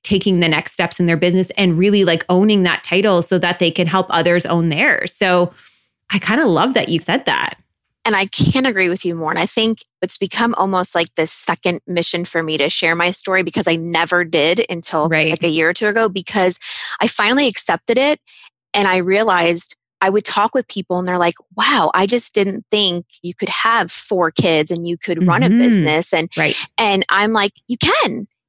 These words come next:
Speaker 1: Yeah.
Speaker 2: And, and I'm married and, and I make more than my husband, and that's okay. And, you know, it's not
Speaker 1: Mm-hmm.
Speaker 2: like,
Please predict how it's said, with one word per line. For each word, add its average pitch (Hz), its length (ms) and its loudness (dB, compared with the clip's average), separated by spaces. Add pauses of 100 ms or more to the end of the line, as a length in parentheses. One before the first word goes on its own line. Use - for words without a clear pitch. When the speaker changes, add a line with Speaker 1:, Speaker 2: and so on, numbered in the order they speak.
(200)
Speaker 1:
Yeah. 170 220 2
Speaker 2:
And, 233 260 0
and 190 140 0
I'm 233 140 2
married 262 480 2
and, 180 240 0
and 185 200 0
I 185 360 0 (100)
make 220 300 0
more 349 160 2
than 247 80 2
my 196 100 2
husband, 185 300 0
and 170 80 0
that's 190 200 0
okay. 254 580 0
And, 180 200 2
you 208 80 2
know, 190 100 2
it's 208 140 4
not 220 300 4
Speaker 1:
Mm-hmm. 196 100 2
Speaker 2:
like, 214 200 0